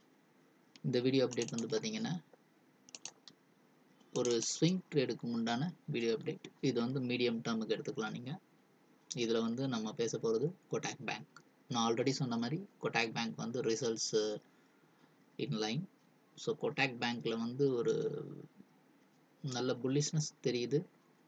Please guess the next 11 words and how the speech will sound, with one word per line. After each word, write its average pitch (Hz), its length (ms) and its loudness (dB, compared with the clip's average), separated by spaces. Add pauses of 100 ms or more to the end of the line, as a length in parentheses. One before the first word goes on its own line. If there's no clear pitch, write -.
(520)
So 131 60 -4 (120)
அதனால 120 240 0 (100)
வந்து 120 140 -2 (120)
இதை 113 200 2
வந்து 113 180 0 (1120)
ஒரு 113 120 8 (480)
medium 117 320 2
term 107 240 -4
காலா 107 200 0 (120)
generate 107 260 -2
பண்ணியிருக்கோம். 110 400 -6